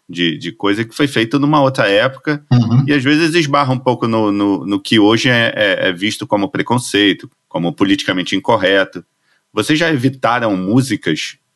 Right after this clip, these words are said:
Speaker 1: pensando nisso? Não, aquilo é legal, mas, putz, hoje em dia não dá mais pra falar essas coisas.
Speaker 2: A gente, sim, acho que o, né, o filtro lá do repertório já,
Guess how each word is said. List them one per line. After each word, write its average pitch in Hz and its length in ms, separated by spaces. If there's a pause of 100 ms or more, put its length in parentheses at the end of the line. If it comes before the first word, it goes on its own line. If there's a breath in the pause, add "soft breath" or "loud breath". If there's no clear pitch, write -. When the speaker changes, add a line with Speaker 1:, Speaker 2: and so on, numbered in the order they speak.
(160)
Speaker 1:
pensando 110 460
nisso? 107 360
Não, 90 160
aquilo 107 280
é 113 40
legal, 98 360
mas, 117 280
putz, - 360
hoje 90 200
em 87 60
dia 95 180
não 98 140
dá 87 100
mais 87 160
pra 90 100
falar 85 200
essas - 220
coisas. 78 340 (960 soft breath)
Speaker 2:
A 104 80
gente, 131 260 (120)
sim, 139 480
acho 120 120
que 160 80
o, - 300 (260)
né, 135 100
o 127 60
filtro 180 340
lá 131 120
do 127 80
repertório 127 640
já, 165 360